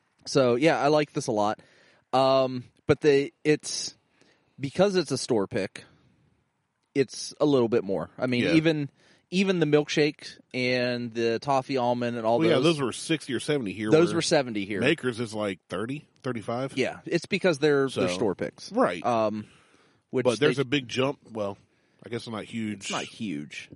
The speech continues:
Speaker 2: But
Speaker 1: but I wasn't buying
Speaker 2: sixty
Speaker 1: the
Speaker 2: to
Speaker 1: other two.
Speaker 2: ninety
Speaker 1: I
Speaker 2: is a
Speaker 1: wasn't
Speaker 2: pretty big jump.
Speaker 1: Well, no, they were the,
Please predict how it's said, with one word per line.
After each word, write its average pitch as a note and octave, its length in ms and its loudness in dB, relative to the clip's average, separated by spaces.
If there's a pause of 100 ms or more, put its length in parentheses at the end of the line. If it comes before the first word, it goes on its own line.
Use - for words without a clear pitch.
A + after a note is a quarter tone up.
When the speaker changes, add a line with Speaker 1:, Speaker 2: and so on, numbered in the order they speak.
Speaker 2:
But A2 220 -2
Speaker 1:
but C#3+ 100 6
I C#3+ 60 6
wasn't C#3+ 340 2
buying C3 200 2
Speaker 2:
sixty A#2+ 60 0
Speaker 1:
the A2+ 80 2
Speaker 2:
to A2 40 4
Speaker 1:
other G2+ 160 2
two. D#3 200 2
Speaker 2:
ninety F#2+ 400 -4
Speaker 1:
I - 40 -12
Speaker 2:
is - 60 -12
a - 20 -4
Speaker 1:
wasn't C#3 200 -4
Speaker 2:
pretty C3 160 -10
big F#2+ 200 -14
jump. - 140 -6
Speaker 1:
Well, B2 100 4
no, A2+ 180 2
they A2 120 2
were A2 380 4 (800)
the, A2+ 540 4